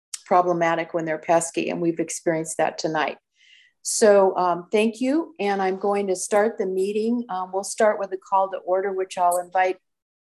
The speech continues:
uh, Planner, um, East to conduct for us, please.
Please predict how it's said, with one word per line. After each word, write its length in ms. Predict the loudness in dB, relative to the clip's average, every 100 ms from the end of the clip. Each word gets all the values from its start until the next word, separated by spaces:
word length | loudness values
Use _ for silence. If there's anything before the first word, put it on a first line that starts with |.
| _ _ _ _ _ _ _ -10
uh, 320 | -6 -4 -6 -10 _ _ _ _ _ _ _ -6
Planner, 600 | -2 0 2 0 -2 -4
um, 440 | 0 0 -2 -8 -18 _ _ _ _ 0
East 520 | 2 4 0 -6 _ -12
to 340 | -4 -2 -2 -4
conduct 460 | -2 0 -2 -4
for 260 | -6 0 2
us, 240 | 0 -2
please. 480 | -4 -4 -4 -6 -14